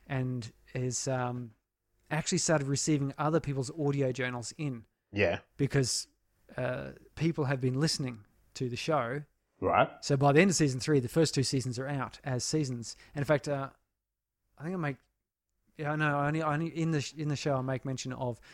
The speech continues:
Speaker 1: the seasons of the podcast, because the podcast is a podcast in the podcast, and people have heard it and have believed in its reality and have sent their audio journals in.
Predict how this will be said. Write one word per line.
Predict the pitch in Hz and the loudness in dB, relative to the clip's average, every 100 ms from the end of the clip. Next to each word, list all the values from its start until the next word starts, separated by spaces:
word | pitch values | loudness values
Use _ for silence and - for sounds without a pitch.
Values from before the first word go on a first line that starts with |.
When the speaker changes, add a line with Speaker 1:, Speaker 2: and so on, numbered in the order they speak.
| - | -20
Speaker 1:
the | - | -8
seasons | - 139 123 123 | -2 0 0 -4
of | 117 | -4
the | |
podcast, | 117 175 - 123 - - - | -2 -2 -2 -8 -8 -16 -8
because | - 120 | -6 -6
the | - 143 | -4 -2
podcast | - 180 - 139 123 139 | 0 0 0 -2 -2 -4
is | 117 | -2
a | 127 120 - _ _ _ _ _ _ _ - | -2 -4 -8 _ _ _ _ _ _ _ -2
podcast | 139 135 123 - | -2 0 -4 -4
in | 139 | -6
the | 120 | -4
podcast, | 131 117 120 - - _ _ _ _ _ _ | -6 -6 -12 -16 -20 _ _ _ _ _ _
and | - 135 131 135 131 120 - _ | -6 -2 0 0 -2 -6 -14 _
people | 156 151 135 131 - _ | 0 2 2 -2 -6 _
have | 123 120 | -6 -6
heard | 110 117 190 | -2 4 4
it | 170 143 - | 4 0 -4
and | 131 127 110 | -4 -4 -4
have | 123 113 - | -4 -6 -4
believed | 123 120 165 165 123 - - _ | -2 0 0 0 -2 -8 -20 _
in | 135 123 | -6 -4
its | 113 - | -6 -6
reality | 127 131 165 175 123 127 | -4 -2 -2 -4 -6 -6
and | 123 | -4
have | |
sent | - 139 120 | -4 -6 -4
their | 147 147 127 - | -2 0 -2 -2
audio | 127 123 | -2 0
journals | 117 123 120 113 - | -2 -2 -4 -8 -6
in. | 139 113 | -6 -6